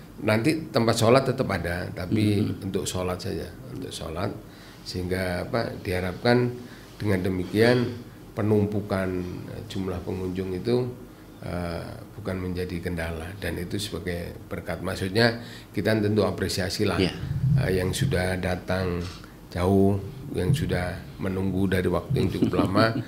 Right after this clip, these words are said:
Speaker 2: <laughs>
Speaker 1: eh, kemudian tidak bisa menikmati.
Speaker 2: Iya.
Speaker 1: Mungkin
Speaker 2: Pak
Speaker 1: begitu.
Speaker 2: Hakim, tadi udah sempat disebutkan
Speaker 1: Hmm.
Speaker 2: harga tiket masuknya, Pak.
Speaker 1: Iya.
Speaker 2: Pak, mungkin bisa diperjelas harga tiket masuknya itu dibuat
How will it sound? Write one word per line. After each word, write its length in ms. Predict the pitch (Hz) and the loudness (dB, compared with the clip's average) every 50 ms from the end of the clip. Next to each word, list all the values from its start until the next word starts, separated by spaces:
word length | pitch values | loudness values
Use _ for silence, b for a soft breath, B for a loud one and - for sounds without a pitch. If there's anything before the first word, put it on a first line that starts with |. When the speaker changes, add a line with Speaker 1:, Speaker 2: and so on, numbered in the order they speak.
| - - | -8 -12
Speaker 2:
<laughs> 320 | - - - - - - - | -14 -16 -16 -18 -16 -10 -6
Speaker 1:
eh, 440 | 95 92 90 87 87 87 80 71 69 65 - - | -4 -4 -2 -2 -4 -4 -6 -6 -8 -10 -10 -8
kemudian 320 | - 98 98 92 95 98 98 | -4 -2 -2 0 0 0 0
tidak 240 | 95 90 92 90 85 | -2 -2 -2 -2 -2
bisa 160 | - - 98 | -4 -4 -2
menikmati. 640 | 85 85 82 82 82 85 85 82 85 - - 101 98 - - - - | -2 -2 -2 -4 -4 -4 -6 -6 -8 -10 -12 -12 -12 -12 -14 -12 -8
Speaker 2:
Iya. 200 | - 123 104 - | -6 -4 -4 -4
Speaker 1:
Mungkin 260 | 104 - - - 90 87 | -6 -10 -8 -8 -6 -6
Speaker 2:
Pak 40 | 87 85 | -2 0
Speaker 1:
begitu. 160 | - - 101 | 2 2 4
Speaker 2:
Hakim, 180 | - - 190 180 | 4 2 2 2
tadi 180 | 180 190 208 | 4 4 4
udah 180 | 220 190 170 165 | 6 6 6 6
sempat 260 | - - 160 165 165 160 | 4 4 4 4 4 4
disebutkan 580 | - 147 - 156 139 143 135 - - 165 165 170 165 151 | 4 4 4 4 4 2 2 4 4 6 8 8 8 8
Speaker 1:
Hmm. 120 | 117 107 | 8 6
Speaker 2:
harga 300 | 147 131 - - 131 120 | 6 4 4 4 4 2
tiket 360 | 120 123 - 120 - - 120 113 | 2 2 -2 -2 0 0 0 0
masuknya, 500 | - 120 117 - 127 110 - - 110 95 | 0 0 2 2 2 2 2 0 0 0
Pak. 200 | - 101 85 - | 0 -2 0 6
Speaker 1:
Iya. 200 | - 120 117 104 | 8 10 10 12
Speaker 2:
Pak, 100 | - 123 | 10 10
mungkin 260 | 147 165 165 156 185 | 8 8 6 6 6
bisa 200 | 170 156 135 156 | 6 6 6 8
diperjelas 640 | 139 135 127 - 123 113 110 117 123 123 127 127 - | 6 6 6 4 4 6 8 10 10 10 10 8 6
harga 260 | - 117 117 110 120 117 | 6 6 6 8 6 4
tiket 300 | 120 123 113 117 120 120 | 4 4 2 2 2 2
masuknya 440 | - 117 117 - - 110 - 120 110 | 4 2 2 2 0 0 0 2 2
itu 200 | 101 104 - 151 | 2 4 2 2
dibuat 840 | 143 135 120 110 104 104 110 110 107 104 107 110 120 120 - - - | 2 4 2 2 2 0 -2 -2 2 6 6 6 6 4 0 -6 -14